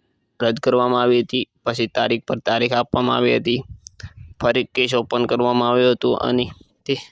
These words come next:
ત્રણ દિવસ માટે પેરોલ પણ મૂકવામાં આવી હતી. તે, તેનું કારણ ધારાસભ્ય હતા, તેના માટે તેમને હાઈકોર્ટ ગાંધીનગર ખાતે ગયા હતા, ત્યારે હાઈકોર્ટે જામીન અરજી મંજૂર કરીને એ પણ પેરોલ પર ત્રણ દિવસ માટે છોડવામાં આવ્યા હતા.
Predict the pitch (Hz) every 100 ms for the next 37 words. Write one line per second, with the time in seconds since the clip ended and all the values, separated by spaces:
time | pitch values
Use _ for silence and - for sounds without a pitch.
0 | _ _ - - _ _ _ _ - _
1 | _ _ _ - 120 123 123 127 - 120
2 | 120 - 113 120 120 123 123 117 120 120
3 | 120 123 120 113 123 117 - 71 123 -
4 | _ _ _ 120 120 113 120 120 117 117
5 | 120 - 120 123 120 - 131 - - -
6 | 123 123 120 117 117 120 _ _ - _
7 | _ 131 131 113 113 110 123 120 - _
8 | - - - 117 120 127 127 131 123 -
9 | 127 127 127 147 151 131 113 123 120 113
10 | - 127 123 127 - - 123 123 120 120
11 | 127 127 _ _ _ - - 123 131 131
12 | - 165 143 107 - - 135 151 147 143
13 | 139 139 117 123 - _ - - - 117
14 | 131 127 123 127 127 123 131 120 120 120
15 | 123 123 139 117 120 110